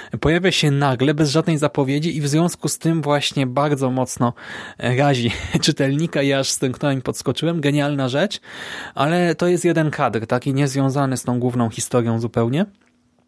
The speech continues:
Tak naprawdę grozy tutaj nie ma. Jest za to coś innego, jest dramat.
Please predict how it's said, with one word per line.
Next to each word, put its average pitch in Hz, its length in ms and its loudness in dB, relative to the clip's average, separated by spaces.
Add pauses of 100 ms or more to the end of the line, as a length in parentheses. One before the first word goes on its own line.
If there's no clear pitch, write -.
(440)
Tak 143 120 -2
naprawdę 151 540 -2 (100)
grozy 127 360 0
tutaj 120 280 -2
nie 113 160 0
ma. - 160 -12 (380)
Jest 185 220 2
za 214 100 2
to 196 120 0
coś 165 220 0
innego, 143 460 0
jest 131 340 -2
dramat. 135 680 0